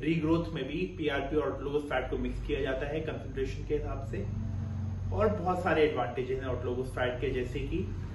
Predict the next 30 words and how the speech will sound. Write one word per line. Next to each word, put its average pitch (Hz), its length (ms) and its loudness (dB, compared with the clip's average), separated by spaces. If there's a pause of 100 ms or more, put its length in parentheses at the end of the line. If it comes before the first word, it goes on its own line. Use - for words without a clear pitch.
(460)
किसी 185 260 2
को 180 340 6 (520)
ब्रेस्ट 185 260 2
इम्प्लांट 151 520 2
नहीं 147 220 0
करवाने, 113 340 2 (840)
एक 131 80 -4
फीमेल 147 460 -2
है, 131 300 -2
यंग 143 140 -2
फीमेल 127 340 -4
है, 127 440 -2 (260)
उनको 131 240 -4
अपना 131 200 -4
साइज 131 240 0
इम्प्रूव 131 460 -2
करना 127 240 -2
है, 123 460 -4 (320)
but - 300 -4
उनको 202 220 -2
इम्प्लांट 151 600 0 (340)
मतलब 127 240 -4
फॉरेन 151 220 2
मटेरियल 151 400 0
नहीं 156 200 -2
कराना, 107 320 -2
तो 92 160 -6
क्या 170 140 -2
उपाय 110 320 0
है? 87 160 -4